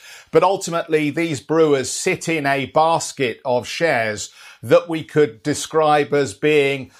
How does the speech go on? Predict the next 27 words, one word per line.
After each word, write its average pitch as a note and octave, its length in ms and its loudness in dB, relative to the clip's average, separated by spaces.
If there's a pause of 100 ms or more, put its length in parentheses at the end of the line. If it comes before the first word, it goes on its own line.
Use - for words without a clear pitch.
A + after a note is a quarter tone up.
(220)
partly F3+ 600 0
impacted B2+ 640 -6
by C3+ 200 2
the A#2+ 100 -6
pandemic, C3 760 -4 (240)
partly D#3+ 480 -2
not. C3+ 360 0
And B2+ 80 -6
I C#3 80 -2
think E3 240 -4
it's F#3 160 -6
the D3+ 80 0
partly E3+ 520 0
impacted D3 560 -6
by C#3+ 200 2
the B2+ 100 -4
pandemic C#3 720 -4
bit B2 300 0 (240)
that D3 240 0
perhaps D3 340 -2
should C3+ 240 -8
give C#3+ 160 0
our C#3 220 2
audience C3+ 440 -4
pause C#3+ 380 0
for A#2 140 -4
thought D3 540 0